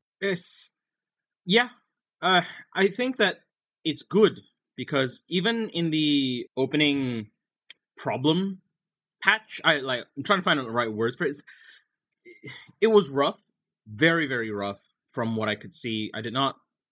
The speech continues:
uh, jump in myself, but the underlying sentiment I definitely kept seeing on, um, throughout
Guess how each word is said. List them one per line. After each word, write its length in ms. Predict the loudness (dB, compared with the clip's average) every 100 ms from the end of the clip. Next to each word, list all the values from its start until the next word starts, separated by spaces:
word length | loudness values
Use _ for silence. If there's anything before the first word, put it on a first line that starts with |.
| -8
uh, 280 | -4 -4 -4
jump 280 | -6 -6
in 200 | -6 -6
myself, 520 | -8 -8 -8 -8 -12 -20 _ -20 _ _
but 480 | -8 -2 0 0 -6 _ _
the 180 | -2 2
underlying 360 | 2 2 2 0
sentiment 420 | -4 -4 -6 -2
I 100 | -4
definitely 580 | -4 -6 -4 -6 -8 -10
kept 280 | -10 -10 -8
seeing 280 | -8 -8
on, 200 | -10 -12 -16 -14
um, 760 | -10 -10 -10 -12 -14 -18 -20 _ _ _ _ _ -20 _ _ _ -20 -10
throughout 600 | -4 2 2 2 -4 -12